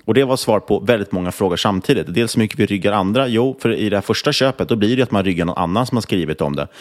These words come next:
För att man tycker att, "Okej, men det här verkar intressant och jag tror den här personen brukar ha vettiga, liksom, case." Det svarar också på en av, en av de saker man har lärt sig under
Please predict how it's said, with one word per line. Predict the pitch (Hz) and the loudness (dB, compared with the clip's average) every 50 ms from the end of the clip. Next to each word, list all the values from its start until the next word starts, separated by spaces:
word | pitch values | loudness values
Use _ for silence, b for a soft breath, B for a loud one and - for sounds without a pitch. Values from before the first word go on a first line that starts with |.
| B B B | B B B
För | B 92 | B -4
att | - - | -2 -2
man | 87 | -2
tycker | 90 87 85 82 | -2 -2 -2 -2
att, | 92 | -2
"Okej, | 92 - 92 85 | -2 -2 -2 -2
men | 80 | 0
det | 95 | 0
här | 110 113 | 0 2
verkar | 117 113 - 101 | 0 0 0 -2
intressant | 92 87 - - - - 135 87 73 69 - | -2 -2 -2 -4 -2 0 0 0 -2 -4 -4
och | 87 | -4
jag | 80 - | -4 -2
tror | - 110 - | -4 -4 -4
den | 90 - 92 | -2 -2 -2
här | 98 90 | -2 -2
personen | - 98 - 90 85 82 | -2 -4 -2 -2 -2 -2
brukar | 80 90 87 78 - - 85 | 0 -2 -2 -2 -4 -6 -4
ha | 82 78 | -4 -4
vettiga, | 80 78 - _ - 71 71 73 | -4 -6 -8 _ -6 -4 -4 -4
liksom, | - - - - 76 73 - | -4 -6 -10 -10 -10 -6 -4
case." | - 123 87 80 - - - - | -2 -2 -2 -2 -6 -10 -10 -6
Det | - 120 | -4 -4
svarar | 113 - 127 113 104 | -2 0 2 2 2
också | 104 104 - - - | 0 -2 -2 -2 -2
på | - 104 | 0 0
en | 107 107 101 | 0 0 0
av, | 92 98 - - | 0 -2 -4 -4
en | - - 120 120 113 | -2 0 0 2 2
av | 101 | 0
de | 90 87 | -2 -2
saker | - 92 82 - - 85 | 0 -2 -2 -2 -2 -4
man | 80 80 | -2 -2
har | 85 85 | -2 0
lärt | 92 110 120 117 - | 0 0 0 0 -2
sig | - 110 | -2 -2
under | 87 80 78 | 0 0 -2